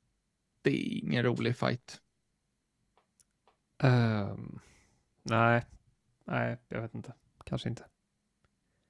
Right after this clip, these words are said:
Speaker 2: Jag tycker... Nej, men jag tycker det är en svår match och jag, jag vet... Vi ser ju på elvan sen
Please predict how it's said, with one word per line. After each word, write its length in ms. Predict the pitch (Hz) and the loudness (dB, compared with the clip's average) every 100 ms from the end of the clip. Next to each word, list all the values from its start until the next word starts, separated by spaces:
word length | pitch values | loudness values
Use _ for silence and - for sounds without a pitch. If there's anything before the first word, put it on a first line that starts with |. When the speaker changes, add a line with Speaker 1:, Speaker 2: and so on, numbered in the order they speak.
| _ _ _ _ | _ _ _ _
Speaker 2:
Jag 100 | - | -4
tycker... 560 | - - 143 131 123 123 _ _ _ _ _ _ _ _ _ _ _ _ _ _ | -4 4 6 8 6 0 _ _ _ _ _ _ _ _ _ _ _ _ _ _
Nej, 180 | 135 135 | 8 8
men 120 | 135 | 10
jag 120 | 139 143 | 8 8
tycker 140 | 175 | 6
det 60 | 139 | 6
är 40 | |
en 60 | 127 | 6
svår 220 | 135 165 | 6 8
match 240 | 117 - | 6 6
och 60 | 117 | 6
jag, 180 | 120 123 | 6 6
jag 120 | 120 | 4
vet... 120 | 131 - 57 - 180 _ _ _ _ _ - - - - _ - | 0 -6 -12 -12 -16 _ _ _ _ _ -16 -14 -16 -18 _ -2
Vi 140 | 127 | 2
ser 120 | - | 6
ju 100 | 127 | 6
på 120 | 139 151 | 8 8
elvan 380 | 120 117 165 | 8 4 4
sen 220 | 143 107 | 2 0